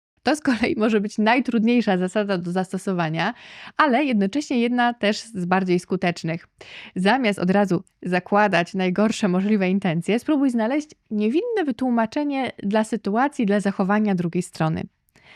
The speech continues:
Zamiast mówić: "Ten raport jest pełen błędów, jak można tak niedbale pracować?", powiedz: "Zauważyłem kilka nieścisłości w raporcie, pewnie miałeś dużo na głowie,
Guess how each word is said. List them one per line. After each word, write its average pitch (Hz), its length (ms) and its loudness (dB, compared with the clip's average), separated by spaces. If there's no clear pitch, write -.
Zamiast 202 260 -2
mówić: 226 260 0
"Ten 196 180 0
raport 208 320 2
jest 190 160 -2
pełen 185 240 2
błędów, 165 420 0
jak 226 120 2
można 208 260 2
tak 185 120 -2
niedbale 185 380 0
pracować?", 175 520 -4
powiedz: 226 320 -2
"Zauważyłem 269 540 2
kilka 254 200 -2
nieścisłości 226 600 -2
w 196 40 -2
raporcie, 208 480 0
pewnie 247 260 -2
miałeś 226 240 0
dużo 214 220 0
na 190 120 2
głowie, 269 340 0